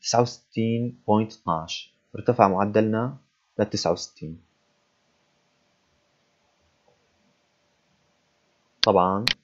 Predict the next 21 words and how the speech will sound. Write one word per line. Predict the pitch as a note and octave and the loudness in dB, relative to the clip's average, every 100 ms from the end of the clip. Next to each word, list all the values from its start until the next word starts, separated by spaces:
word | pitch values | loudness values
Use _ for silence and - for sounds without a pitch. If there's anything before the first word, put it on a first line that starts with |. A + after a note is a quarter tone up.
| _ _ _ - | _ _ _ -6
نرجعهم | G2 F#2+ A2+ G2+ F#2+ | 0 2 4 4 2
مثل | F2+ F2+ | 0 -2
ما | |
كانوا، | F2 F2+ F#2+ G#2+ | -2 -4 -4 -4
كانوا | - F#2 | -2 -2
ستين، | F2+ - - F#2 F#2+ G#2+ B2 - _ _ _ _ _ - _ - - _ _ | -4 -12 -10 -6 -4 -4 -8 -16 _ _ _ _ _ -8 _ -6 -6 _ _
سبعين، | - G#2 G2+ G2+ G2+ G2+ A2 - _ _ _ _ _ _ _ _ _ - - - | 2 4 4 2 2 -2 -4 -14 _ _ _ _ _ _ _ _ _ -8 -4 -4
واحد | - - | -4 -4
وسبعين. | G2 E2 D#2+ D2+ - _ _ _ _ _ _ _ _ _ _ _ _ - | -2 -2 -4 -8 -16 _ _ _ _ _ _ _ _ _ _ _ _ 0
هلا | G2 | 2
النتيجة | G2 G#2 D3+ C3 | 4 4 4 4
الثانية | B2 A#2+ A2+ | 4 2 2
كاتب | G#2+ A2 A#2 | 0 0 2
لك: | A#2 - | 2 4
"You | D3 | 4
need | C3+ B2+ A#2+ | 4 2 2
at | - | 0
least | A#2+ A#2+ A#2+ - - | 0 -2 -2 -10 -16
a | |
total | - B2+ B2+ A#2+ | -2 2 4 4
of | - | 4